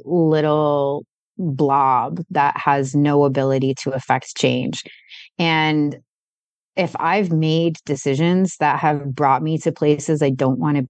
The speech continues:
be, I can just as well make decisions that'll bring me to places I do wanna be. Um, and if I choose not to do that, then I'm just gonna get to the end of it having not done that,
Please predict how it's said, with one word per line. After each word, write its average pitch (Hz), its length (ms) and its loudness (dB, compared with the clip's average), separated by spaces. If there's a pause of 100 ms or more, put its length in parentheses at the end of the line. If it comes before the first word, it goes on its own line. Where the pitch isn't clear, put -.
(120)
be, 135 480 -4
I 180 160 2
can 196 360 0 (240)
just 190 300 0
as 170 160 2
well 156 220 4
make 147 220 0
decisions 135 580 -2
that'll 135 220 -2
bring 135 200 -2
me 131 100 0
to 135 100 -2
places 131 380 -6
I 135 60 -4
do 131 180 -4
wanna - 240 -10
be. - 300 -14 (640)
Um, 143 580 0 (220)
and 160 460 2
if 185 220 0
I 220 200 2
choose 208 500 -2
not 165 320 -2
to 165 80 -2
do 156 180 2
that, 120 260 -4 (360)
then 160 180 2
I'm 185 140 2
just 208 120 0
gonna 208 180 2
get 185 160 0
to 180 100 -2
the 156 140 2
end 175 160 2
of 165 80 0
it 135 280 0 (460)
having 180 380 2
not 190 240 2
done 240 300 2
that, 120 280 -2